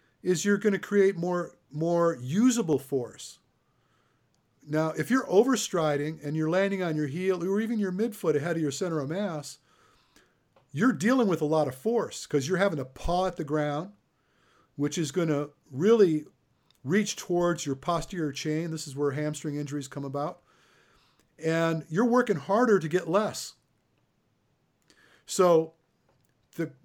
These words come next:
the cap on all of this conversation is this. Motor skill drills are an opportunity for you to focus and hone in on the way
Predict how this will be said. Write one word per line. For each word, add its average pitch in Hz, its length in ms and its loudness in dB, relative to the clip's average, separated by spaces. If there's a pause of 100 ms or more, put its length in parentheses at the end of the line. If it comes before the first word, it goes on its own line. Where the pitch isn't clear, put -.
(280)
the 165 120 -4
cap 277 480 0
on 170 180 0
all 180 200 0
of 165 60 -4
this 139 120 -10
conversation 160 800 -6
is 117 160 -10
this. - 400 -12 (1200)
Motor 214 380 4
skill 220 300 2
drills 147 680 0 (560)
are 147 180 0
an 147 80 -2
opportunity 190 760 0
for 147 280 -6
you 156 280 -4
to 135 300 -8
focus 214 800 -2 (1160)
and 143 180 -8
hone 151 640 0 (240)
in 147 420 -2 (600)
on 151 240 -2
the 147 100 4
way 151 600 2